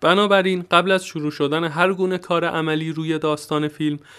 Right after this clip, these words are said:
والت شروع می‌کنه گشتن به دنبال هنرمندی با توانایی‌های خاص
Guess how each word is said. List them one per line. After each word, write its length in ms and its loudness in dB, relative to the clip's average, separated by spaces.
والت 460 2
شروع 320 -2
می‌کنه 320 -4
گشتن 520 -2
به 80 -2
دنبال 380 -2
هنرمندی 580 -4
با 160 -4
توانایی‌های 840 -6
خاص 560 -2